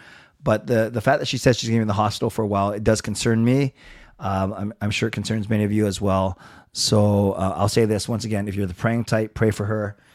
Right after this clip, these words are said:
If you're the good, uh, thoughts and well wishes, do that as well. And, uh, we're all, we're all this, uh, one, one family here, one community.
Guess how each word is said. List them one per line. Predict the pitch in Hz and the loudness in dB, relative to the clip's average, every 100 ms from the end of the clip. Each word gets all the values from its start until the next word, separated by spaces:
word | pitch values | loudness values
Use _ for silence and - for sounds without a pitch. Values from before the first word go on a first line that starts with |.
| _ - | _ -14
If | 95 | -6
you're | 107 | -4
the | 101 | -4
good, | 95 107 104 107 | -2 -2 -2 -4
uh, | 95 | -8
thoughts | 90 104 104 | -4 -4 -2
and | 110 | -2
well | 107 104 | 0 0
wishes, | 101 - 104 95 | 0 -2 -6 -4
do | 113 | 0
that | 107 101 | 2 2
as | 98 92 | 0 -4
well. | 98 90 90 - _ _ _ _ | -4 -4 -6 -10 _ _ _ _
And, | - 87 87 87 | -8 -6 -6 -6
uh, | 87 87 | -6 -6
we're | 95 98 | -8 -6
all, | 104 101 107 - | -6 -6 -6 -8
we're | 113 110 | -4 -2
all | 110 | -2
this, | 101 - - - | -4 -8 -18 -10
uh, | 90 85 85 | -8 -6 -6
one, | 92 117 117 117 | -4 -2 -2 -4
one | 113 113 | -2 -2
family | - 113 107 | -2 -2 0
here, | 107 110 | 4 4
one | 107 104 | 2 -2
community. | - 104 98 95 | -2 -2 0 -2